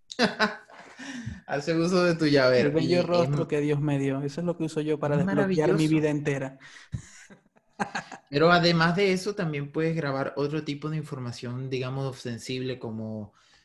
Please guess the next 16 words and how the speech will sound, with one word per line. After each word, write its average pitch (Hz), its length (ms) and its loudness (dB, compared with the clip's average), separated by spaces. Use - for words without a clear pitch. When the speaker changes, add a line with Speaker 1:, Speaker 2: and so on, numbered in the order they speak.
Speaker 1:
no 120 120 -8
sé, 127 380 0
este, 110 440 -6
contraseñas 123 880 -4
de 110 640 -4
Speaker 2:
Los 139 100 -14
papeles 143 320 -4
del 143 120 0
Speaker 1:
de 143 60 -10
Speaker 2:
carro. 139 400 -4
Speaker 1:
De 117 80 -6
los 113 100 -4
papeles 110 420 -4
del 98 120 -6
carro, 120 640 2
o, 117 880 -2